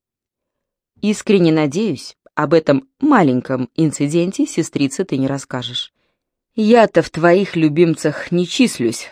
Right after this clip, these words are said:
но вот Стас...» «Отвали», хмуро бросила я. «Да,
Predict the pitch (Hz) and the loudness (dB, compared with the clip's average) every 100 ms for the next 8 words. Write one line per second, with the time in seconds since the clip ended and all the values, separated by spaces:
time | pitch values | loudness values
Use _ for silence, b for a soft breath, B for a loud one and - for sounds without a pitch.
0 | - - 143 143 143 - - 190 160 - | -12 -4 -2 2 0 -2 -6 -6 -6 -10
1 | _ _ _ _ _ _ _ _ _ - | _ _ _ _ _ _ _ _ _ -8
2 | 160 139 156 127 117 _ _ _ _ _ | -4 -2 -2 -2 -10 _ _ _ _ _
3 | - 170 180 156 147 139 139 - 147 175 | -6 0 2 4 2 2 0 0 -2 -2
4 | 127 - _ _ _ _ _ _ _ _ | -4 -10 _ _ _ _ _ _ _ _
5 | _ - 151 156 | _ -6 0 0